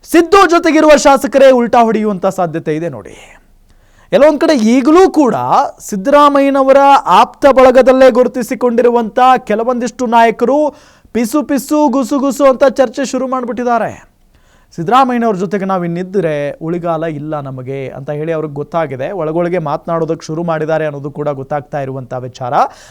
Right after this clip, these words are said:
ಆದ್ರೆ ಮೇಲ್ನೋಟಕ್ಕೆ ನಾವು ಸಿದ್ದರಾಮಯ್ಯನವ್ರ ಜೊತೆಗೆ ಇದ್ದೀವಿ ಅಂತ ಹೇಳ್ತಾ ಇದ್ದಾರೆ. ಆದ್ರೆ ಡಿಸೆಂಬರ್ ಹೊತ್ತಿಗೆ ಎಲ್ಲೋ ಒಂದ್ ಕಡೆ ಡಿಸೈಡ್ ಮಾಡ್ಕೋತಾರೆ ಅವರು ಕೂಡ, ಬೇಡ ಇವ್ರ ಸವಾಸ ಅಂತ ಹೇಳಿ ಉಲ್ಟಾ ಹೊಡೆಯುವಂಥ ಸಾಧ್ಯತೆಯೂ ಕೂಡ ಇದೆ. ಆ ಭೀತಿ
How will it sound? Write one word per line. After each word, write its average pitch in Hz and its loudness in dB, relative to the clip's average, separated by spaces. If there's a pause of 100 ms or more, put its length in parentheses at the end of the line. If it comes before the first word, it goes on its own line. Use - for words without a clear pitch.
ಆದ್ರೆ 247 4
ಮೇಲ್ನೋಟಕ್ಕೆ 320 2
ನಾವು 285 4
ಸಿದ್ದರಾಮಯ್ಯನವ್ರ 247 0
ಜೊತೆಗೆ 202 -2
ಇದ್ದೀವಿ 185 0
ಅಂತ 160 -4
ಹೇಳ್ತಾ 160 -4
ಇದ್ದಾರೆ. 117 -10
ಆದ್ರೆ 277 4
ಡಿಸೆಂಬರ್ 294 2
ಹೊತ್ತಿಗೆ 170 0 (240)
ಎಲ್ಲೋ 240 4
ಒಂದ್ 240 0
ಕಡೆ 247 4
ಡಿಸೈಡ್ 208 -4
ಮಾಡ್ಕೋತಾರೆ 208 -4
ಅವರು 160 -2
ಕೂಡ, 143 -8 (440)
ಬೇಡ 269 4 (140)
ಇವ್ರ 175 -4
ಸವಾಸ 160 -4
ಅಂತ 151 -6
ಹೇಳಿ 160 -2
ಉಲ್ಟಾ 180 0
ಹೊಡೆಯುವಂಥ 180 -2
ಸಾಧ್ಯತೆಯೂ 180 -4
ಕೂಡ 180 -4
ಇದೆ. 180 2
ಆ 214 4
ಭೀತಿ 240 0